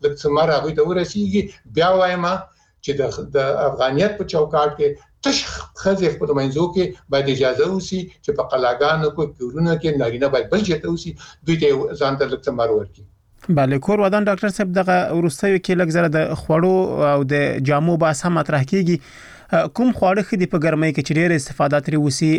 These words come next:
Speaker 2: او دغه د غوښو او نورو حبوباتو استفاده څومره په ګرمۍ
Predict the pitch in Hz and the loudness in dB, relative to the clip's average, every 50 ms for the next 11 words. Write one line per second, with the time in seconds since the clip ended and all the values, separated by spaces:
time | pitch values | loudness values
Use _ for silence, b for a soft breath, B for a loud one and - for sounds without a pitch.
0 | - - 139 139 139 139 147 143 156 151 143 139 147 147 147 147 - 143 139 131 | 2 2 0 2 2 0 0 2 2 0 2 2 2 2 2 2 2 0 0 0
1 | - 180 180 170 - - 175 165 156 151 151 160 170 170 160 139 143 147 147 151 | 2 0 0 0 0 -2 0 2 2 2 2 2 0 2 2 0 0 0 2 2
2 | 170 175 - 170 139 - - - 156 147 147 185 180 - 180 175 170 156 139 - | 2 2 0 -2 -4 -4 -4 -2 -2 0 2 2 0 0 0 0 0 0 0 0
3 | 135 139 143 143 139 143 143 | 0 2 2 2 2 2 2